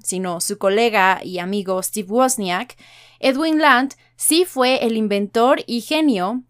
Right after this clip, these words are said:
creador intelectual y práctico de muchos de los productos que hicieron de Polaroid la compañía que pasó a la historia y que hoy en día parece estar experimentando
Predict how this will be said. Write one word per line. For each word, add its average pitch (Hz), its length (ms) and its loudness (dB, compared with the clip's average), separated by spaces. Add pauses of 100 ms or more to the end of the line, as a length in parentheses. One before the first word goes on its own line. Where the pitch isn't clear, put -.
creador 220 400 4
intelectual 208 840 0
y 226 120 -8
práctico 233 760 -2 (280)
de 233 160 2
muchos 370 400 4
de 330 80 2
los 240 160 0
productos 208 580 -2
que 196 120 -4
hicieron 208 400 -2
de 202 80 -4
Polaroid 196 600 2
la 208 180 -4
compañía 226 720 2
que 208 120 -6
pasó 214 320 -2
a 285 80 4
la 233 140 2
historia 202 640 -4 (200)
y 262 120 -2
que 311 160 -2
hoy 349 120 2
en 415 140 0
día 247 260 2
parece 214 300 -2
estar 220 300 -2
experimentando 202 880 -6